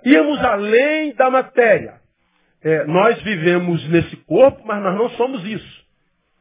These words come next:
Nós não somos um corpo que possui um espírito. Preguei sobre isso há dois domingos. Somos um espírito que produz, que, que vive no corpo. Ele fez o homem do pó da terra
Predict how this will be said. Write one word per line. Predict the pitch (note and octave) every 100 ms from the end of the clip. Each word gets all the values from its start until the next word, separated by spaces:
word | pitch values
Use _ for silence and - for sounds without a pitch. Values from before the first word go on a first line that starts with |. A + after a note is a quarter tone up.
| _ _ -
Nós | F3
não | G3+
somos | A3+ A3+
um | F#3+ D#3
corpo | - G#3+ C#4+ -
que | -
possui | A3 F#3+ A#3+ C4
um |
espírito. | C#4 - A#3 F#3 - - -
Preguei | - E3+ F#3+
sobre | F3+ F3
isso | G3
há | F3+
dois | A3
domingos. | A3 F3 - _ _
Somos | - G3+ F#3
um | F#3+
espírito | D#3 - B3+ B3+
que | -
produz, | A3 G3+ B3+ -
que, | G#3+ G3
que | G3+
vive | D#3 A#3 A#3
no | C#4+
corpo. | - A3+ D3+ - _ _ -
Ele | F3 G3+
fez | - G#3 D#3+
o |
homem | G3 F#3+
do | F3
pó | - E3+
da | C#3+
terra | - F3 A#3 B3